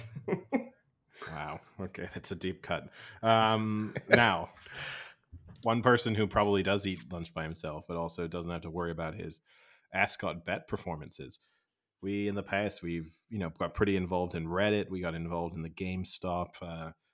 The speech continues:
Speaker 2: you know, stock market Reddit before. We've been really into, uh, some petitions before. Always find it funny when we can find good ones. And all of our worlds are kinda combining as, uh,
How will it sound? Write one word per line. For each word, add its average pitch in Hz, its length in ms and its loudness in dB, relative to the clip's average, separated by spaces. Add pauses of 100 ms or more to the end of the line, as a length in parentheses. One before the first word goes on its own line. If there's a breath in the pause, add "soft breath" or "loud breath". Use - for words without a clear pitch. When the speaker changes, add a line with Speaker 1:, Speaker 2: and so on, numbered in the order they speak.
(480)
Speaker 2:
you 80 60 -12
know, 62 80 -14
stock - 420 -2
market 92 400 -2
Reddit 90 320 -4
before. 90 580 -2
We've 82 420 -6 (400)
been 85 140 -8
really 98 340 2
into, 90 720 -2 (380)
uh, 78 320 -10
some 80 460 -8
petitions - 760 -4 (400)
before. 110 460 -2
Always 90 240 0
find 87 200 -6
it - 80 -12
funny 90 260 -6
when 87 100 -4
we 87 100 -4
can 85 120 -10
find 85 480 -8
good 87 180 -8
ones. 104 340 -4 (600)
And 92 220 -4 (120)
all 120 220 6
of - 60 8
our 101 140 8
worlds 98 460 4
are 85 100 0
kinda 95 280 0
combining 92 580 -2 (160)
as, 82 340 -8
uh, 80 280 -4